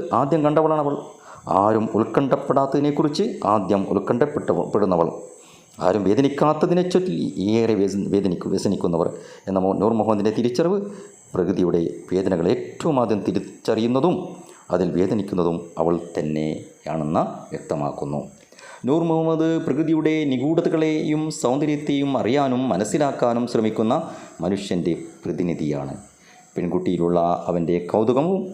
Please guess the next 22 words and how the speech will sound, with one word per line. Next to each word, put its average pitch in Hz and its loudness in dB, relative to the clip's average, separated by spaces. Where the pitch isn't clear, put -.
അവളെ 92 2
കാണാതിരിക്കുമ്പോഴുള്ള 120 0
അസ്വസ്ഥതയും 131 0
ഈ 85 -4
അന്വേഷണത്തിൻ്റെ 85 -2
ഭാഗമാണ്. 73 -2
നൂർ 82 -8
മുഹമ്മദ് 101 -4
പറയുന്നുണ്ടല്ലേ, 98 -4
എന്താണ് 92 -4
പറയുന്നത്? 95 -6
"കാന്തം 190 -6
ഇരുമ്പിനെ 175 -6
എന്നോണം 160 -6
എന്നെ 139 -4
വലിച്ചു 123 -8
കൊണ്ടുപോകുന്നത് 123 -6
അവളുടെ 110 -4
താരുണ്യമാണോ?" 143 -4
എന്ന 107 -4
ചിന്ത 90 -8
പ്രകൃതിയുടെ 98 -4